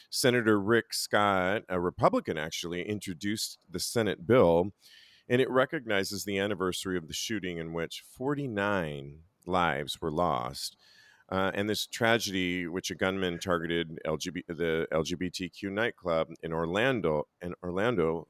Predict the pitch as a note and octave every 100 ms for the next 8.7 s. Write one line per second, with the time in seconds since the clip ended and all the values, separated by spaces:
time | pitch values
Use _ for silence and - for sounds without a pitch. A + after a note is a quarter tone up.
0 | - E2 D#2 E2+ - G2 E2+ D#2 F2 F#2+
1 | - F2 E2 E2+ E2+ _ _ _ _ _
2 | - F2+ F2 F2+ - - - - - -
3 | _ - G#2+ E2+ E2 F#2+ - _ _ -
4 | F2 D#2+ F2 D#2 D#2+ F#2 - - C3 G#2+
5 | D2 B1+ C#2 - - - - - A#2 G#2+
6 | - G#2+ A#2+ C3 C#3 G2+ G2+ E2 - E2+
7 | E2 E2+ - F2 E2 E2+ E2 E2 E2 -
8 | E2+ E2+ D#2 E2+ E2+ E2